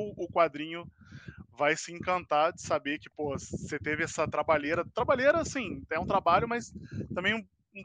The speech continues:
prazer de, de re-, rever e redescobrir as, as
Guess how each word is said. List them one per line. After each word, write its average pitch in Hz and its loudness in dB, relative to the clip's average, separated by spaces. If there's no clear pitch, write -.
prazer 214 6
de, 185 -2
de 165 -6
re-, 185 2
rever 196 4
e - 4
redescobrir 196 -2
as, 151 0
as 139 -4